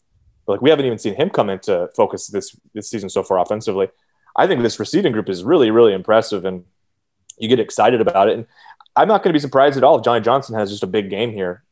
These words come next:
in one of these games coming up here, because as Tyler Shuck said, and you alluded to a second ago, it, when I, I asked the question about, like, you know, Devin Williams, you targeted him on eleven of your thirty pass attempts. So it's more than a third of,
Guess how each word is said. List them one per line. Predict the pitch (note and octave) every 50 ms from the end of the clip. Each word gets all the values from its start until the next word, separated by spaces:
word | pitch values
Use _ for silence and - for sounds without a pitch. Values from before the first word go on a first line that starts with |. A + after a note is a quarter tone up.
| _ _ -
in | G#2+ G2+
one | G2+ G2+
of | G2
these | F#2+ F#2+
games | - G#3 F#3+ -
coming | - A2 G2 F#2+ F#2+ G2+
up | A2 - -
here, | A2 G2+
because | F#2 F#2+ - A2 G2+ F2+
as | F#2+ - G2 G2+ A2 A2 G#2 - - -
Tyler | _ - A2 G#2 G2 F#2+
Shuck | - G#2+ G2 -
said, | - - B2 A2 F#2+
and | G2 G2 G2
you | G2+ G2
alluded | F#2+ G#2 A#2 A2 F#2 -
to | G#2+
a | F#2+
second | - C#3 D3 C#3 G#2+
ago, | G2 G2 F#2+ F2+ - _ _ _ _ _ _ _ _ _ _ _ _ _ _
it, | F#4 - G2 - - _ _ _ _ _ _ _ _ _
when | G2+ G#2+ G#2+ F#2
I, | G#2+ G2+ B2+ C3
I | A2+ B2+ C3
asked | A#2+ A2+ A2 -
the | -
question | - - D#3+ D#3+ - C3+ A2+
about, | G2+ A2 E2
like, | G2+ G2 - _
you | A#2 A2+
know, | G2+
Devin | A#2 A#2+ A2+ A2
Williams, | A2 B2 C3 A#2 G#2 F#2+
you | F#2+
targeted | - A2 A2+ A#2 A2+ A2 G#2 A2
him | G#2
on | G2 F#2
eleven | F#2+ F#2+ G2+ G#2+ G#2 A2 G2+
of | F#2+
your | G2 F#2
thirty | - A#2 A2 G2+ G2
pass | - - A#2 C#3 D#3 - -
attempts. | - - F#2 E2+ -
So | -
it's | G2 -
more | G#2+ G#2+ G#2
than | G#2 G2
a | F#2
third | - - G#2+ G2+ G#2
of, | G2 F#2